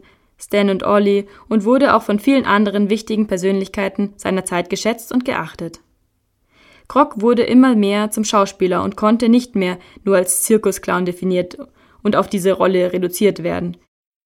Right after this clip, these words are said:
Grog war ein großer Künstler, der heute noch von allen anerkannt wird, die sich mit Kunst,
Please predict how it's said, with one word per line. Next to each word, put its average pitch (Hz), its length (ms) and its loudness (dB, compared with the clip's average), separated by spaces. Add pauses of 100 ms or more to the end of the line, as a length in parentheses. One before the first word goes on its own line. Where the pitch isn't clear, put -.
(220)
Grog 226 300 -2
war 190 80 0
ein 190 120 0
großer 214 280 0
Künstler, 214 520 0
der 196 280 -4
heute 240 280 2
noch 180 300 -4
von - 240 -8
allen 240 280 4
anerkannt 175 500 -2
wird, 175 220 -6 (340)
die 214 60 0
sich 185 140 0
mit 190 160 -2
Kunst, 247 460 4